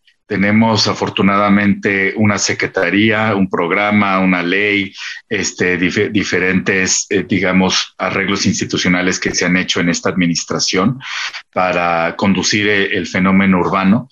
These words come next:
Sin embargo, creo que, eh, seguimos rebasados por el mismo. Eh, eh, se puede palpar en cualquier ciudad de México,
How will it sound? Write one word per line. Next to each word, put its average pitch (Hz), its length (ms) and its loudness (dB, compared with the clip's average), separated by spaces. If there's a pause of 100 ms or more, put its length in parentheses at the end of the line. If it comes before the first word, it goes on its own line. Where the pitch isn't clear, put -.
(260)
Sin 101 240 0
embargo, 107 480 0
creo 98 240 -2
que, 104 340 -2
eh, 87 440 0
seguimos 104 440 2
rebasados 95 720 0
por 87 160 0
el 85 120 0
mismo. 101 520 2 (380)
Eh, 90 440 -2
eh, 87 60 0
se - 140 -2
puede 98 260 0
palpar 95 400 -2
en 98 120 0
cualquier 90 400 -2
ciudad 87 320 0
de 90 100 0
México, 90 760 -4